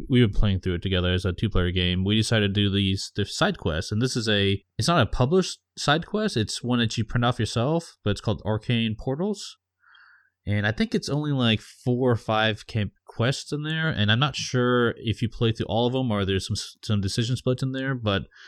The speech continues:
we played the first one of that just recently, and this also included the new Wave two content that came in,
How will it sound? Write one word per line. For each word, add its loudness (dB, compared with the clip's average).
we 8
played 6
the 4
first 2
one 4
of 4
that 4
just 0
recently, 0
and 2
this 2
also 2
included 4
the 4
new 2
Wave 2
two 0
content 0
that -6
came 0
in, 4